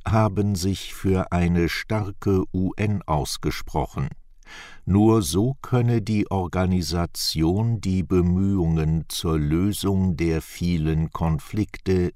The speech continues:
weltweit voranbringen, bekräftigten beide nach einem Treffen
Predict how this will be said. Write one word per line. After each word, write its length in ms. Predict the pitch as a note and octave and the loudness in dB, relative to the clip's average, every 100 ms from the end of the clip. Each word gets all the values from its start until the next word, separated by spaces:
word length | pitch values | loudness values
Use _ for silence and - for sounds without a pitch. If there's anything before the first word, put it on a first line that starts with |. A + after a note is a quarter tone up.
| - | -6
weltweit 840 | D2+ F2 D2 - - C#2+ C2+ - | -2 0 0 -4 -4 -2 -2 -6
voranbringen, 1000 | - F2 D2 F2 F#2+ D#2 F2 E2+ E2+ F2 - - - - - | -4 -4 0 -2 -2 0 0 2 2 0 -2 -16 -14 -12 0
bekräftigten 1160 | F#2 - - A#2 - - A2+ - - G#2 G2+ | 0 2 -2 -2 -2 -4 -4 -4 0 0 0
beide 440 | D#2+ E2+ E2+ E2 D#2 | 0 2 0 0 0
nach 340 | D2+ D2+ - - | 2 0 0 -2
einem 480 | D#2 D2+ D2 C#2+ | 0 0 0 -2
Treffen 680 | - - G#2 - G2+ F#2+ F2 | -4 -2 -2 -2 -2 0 -2